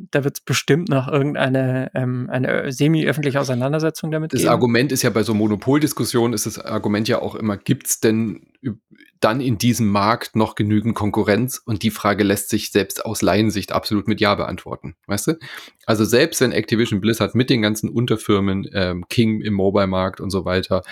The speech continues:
Speaker 2: ähm, zu Microsoft jetzt ab heute dazugehört, selbst wenn das heute schon der Fall wär, ist es ja nicht so, als gäb's nicht noch genügend andere große, große, große Konzerne, also jetzt mal von Sony auch abgesehen von PlayStation,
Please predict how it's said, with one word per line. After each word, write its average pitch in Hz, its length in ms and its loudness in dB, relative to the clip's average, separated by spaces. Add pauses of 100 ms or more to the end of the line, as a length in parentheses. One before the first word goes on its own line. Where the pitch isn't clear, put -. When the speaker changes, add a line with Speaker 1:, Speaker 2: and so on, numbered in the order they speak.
(380)
Speaker 2:
ähm, 87 400 0 (140)
zu 101 100 -2
Microsoft 98 460 0
jetzt - 320 -4
ab - 160 -2
heute 104 220 2
dazugehört, 98 840 0
selbst - 180 -4
wenn 107 100 0
das 98 140 -2
heute 117 200 0
schon 107 120 -2
der 98 80 2
Fall 107 280 2
wär, 82 180 -4 (400)
ist 110 140 2
es 98 100 0
ja 104 80 4
nicht 117 200 2
so, 110 120 0
als - 180 -6
gäb's 208 240 0
nicht 104 160 -2
noch 104 220 -4
genügend 123 760 2
andere 107 400 0
große, 110 560 2
große, 101 420 0
große 95 340 -2
Konzerne, 90 600 0
also 85 200 0
jetzt - 300 -8
mal 95 140 0
von 95 180 -2
Sony 113 360 4
auch 95 140 0
abgesehen 87 460 0
von 92 160 -6
PlayStation, 92 600 0